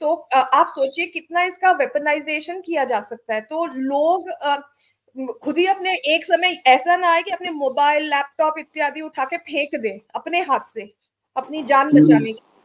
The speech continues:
Speaker 1: ऐसी हालत आ रही है। तो हमारा जो दृष्टिकोण है वो बदल रहा है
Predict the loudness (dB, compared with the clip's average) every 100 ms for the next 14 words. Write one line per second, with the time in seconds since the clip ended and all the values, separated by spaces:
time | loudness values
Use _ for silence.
0 | _ -4 -4 -2 -2 -2 -2 -4 -4 -8
1 | -8 -8 -10 -12 _ _ _ -12 -10 -6
2 | -2 0 0 -4 -10 -16 -20 -6 -4 -2
3 | -2 -4 -2 -2 0 -2 -4 -4 -4 -4